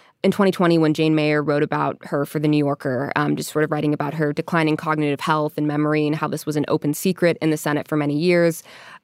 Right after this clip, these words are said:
I was just surprised that there wasn't more of a push immediately after that piece to do something about it. And then, you know, more recently, there was this long period where Feinstein, because of her health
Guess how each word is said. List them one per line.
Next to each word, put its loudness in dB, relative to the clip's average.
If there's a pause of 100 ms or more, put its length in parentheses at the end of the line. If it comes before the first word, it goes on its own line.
I 2
was 2
just -2
surprised 2
that -4
there 2
wasn't 0
more 2
of 0
a 0
push -4 (200)
immediately 2
after 2
that -4
piece -6
to -6
do 2
something 2
about -2
it. -4
And 4
then, 2 (300)
you 2
know, 4
more 2
recently, 2
there 2
was 2
this -6
long 2
period 0
where 0
Feinstein, 0
because 0
of -4
her 0
health -2